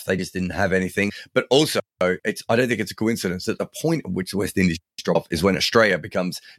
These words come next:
the most professional team intentionally, you know, and that's, I don't wanna slag off the West Indian players 'cause I thought what they did was brilliant, but the West Indies board didn't make the West Indians professional. They went off and did that on their own and they brought it back. The Australians, following the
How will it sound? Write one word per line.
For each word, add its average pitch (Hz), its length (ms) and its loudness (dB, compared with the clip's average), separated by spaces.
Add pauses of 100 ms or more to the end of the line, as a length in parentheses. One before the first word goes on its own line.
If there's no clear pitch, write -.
the 107 100 0
most 107 180 0
professional 98 800 0 (260)
team 95 480 0 (240)
intentionally, 92 800 -2 (240)
you 120 80 -2
know, 76 140 -4 (120)
and 98 160 -8 (520)
that's, - 220 -10 (200)
I 120 40 0
don't 123 80 4
wanna 107 120 2
slag 104 280 2
off 98 140 -4
the - 80 -6
West 95 320 -2
Indian 85 220 0
players 104 340 4
'cause 80 160 -10
I 87 80 -4
thought 80 160 -6
what 90 140 -4
they 101 100 -2
did 98 140 -6
was 87 100 -10
brilliant, 98 300 0
but - 140 -12 (260)
the 104 60 -8
West 117 160 -4
Indies 123 200 -2
board 113 380 2 (120)
didn't 85 220 -4
make 82 300 -6 (300)
the 92 40 -12
West - 140 -10
Indians 78 320 -8
professional. 98 480 -6
They 110 100 0
went 104 140 2
off 107 100 -2
and 95 100 0
did 85 100 -2 (100)
that 92 140 4
on 78 60 -2
their 85 160 2
own 98 140 2
and 76 140 -8
they - 100 -4
brought 80 160 -4
it 80 140 -10
back. 82 240 2 (720)
The 104 60 -8
Australians, 98 640 0 (240)
following 98 360 2
the 90 100 0